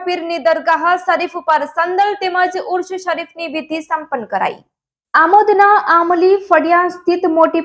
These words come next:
પાણીની ટાંકી નજીક આવેલ હજરત સિતર શાહ પીરની દરગાહ શરીફ ખાતે આજ રોજ સંદલ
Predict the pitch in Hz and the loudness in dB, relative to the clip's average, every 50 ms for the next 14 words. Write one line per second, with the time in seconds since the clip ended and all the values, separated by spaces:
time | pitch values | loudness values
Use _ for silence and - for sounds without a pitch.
0 | - 330 311 311 320 339 339 330 330 320 330 330 311 320 330 320 359 359 349 349 | 0 0 2 2 0 0 0 0 0 0 2 2 2 2 2 0 -2 0 2 0
1 | 339 349 359 349 349 330 330 339 370 359 330 - 320 277 - - 311 302 339 339 | 0 0 0 2 4 4 4 4 2 0 0 2 0 0 2 2 2 4 4 4
2 | 339 359 359 - - 302 294 - 349 330 349 330 - - 359 330 302 349 349 349 | 2 -2 -6 -4 -6 -6 -2 2 0 2 0 0 -2 0 2 2 4 2 0 2
3 | 339 330 330 330 330 320 320 330 311 254 294 262 269 - 285 277 269 277 311 320 | 0 0 2 2 0 0 0 0 2 2 2 2 2 4 4 4 4 4 2 0
4 | 320 320 - - 302 285 320 311 - 285 - - 240 208 190 - - - - _ | 0 -2 -4 -2 -2 -2 -2 -4 -8 -12 -10 -2 -2 -2 -2 -2 -6 -16 -18 _
5 | _ - - 262 285 320 311 - 339 349 349 302 359 359 359 359 339 320 330 330 | _ 0 4 4 6 4 4 2 2 2 4 4 2 0 2 2 0 2 4 4
6 | 370 370 | 4 4